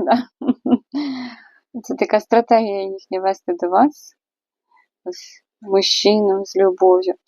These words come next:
Також це може бути, звичайно, м, посаднику і воїн. Взагалі звістка любовна, любовне гніздечко. І от вищі сили хотіли це вам сказати сьогодні, що у вас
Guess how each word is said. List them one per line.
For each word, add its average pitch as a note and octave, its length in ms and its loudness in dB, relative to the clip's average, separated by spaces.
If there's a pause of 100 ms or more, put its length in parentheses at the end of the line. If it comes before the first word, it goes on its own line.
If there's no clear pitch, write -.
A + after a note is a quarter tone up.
(300)
Також F#3 300 0
це F#3+ 120 -4
може F#3 200 -2
бути, F3+ 280 -2
звичайно, F#3+ 600 0 (200)
м, F#3+ 240 -8 (320)
посаднику F#3 600 -2
і F#3+ 120 -2
воїн. F3 640 2 (800)
Взагалі F#3+ 520 0
звістка G3 580 -2 (680)
любовна, F3+ 760 2
любовне G3+ 480 0
гніздечко. F#3+ 800 -2 (1300)
І - 20 -16
от F3+ 260 -2
вищі G3+ 260 -2
сили G3 280 0
хотіли G3 440 -8
це - 180 -2
вам F#3+ 220 0
сказати G3 680 -2
сьогодні, F#3+ 640 0
що F#3+ 340 -2
у F#3+ 80 -14
вас F#3+ 400 -2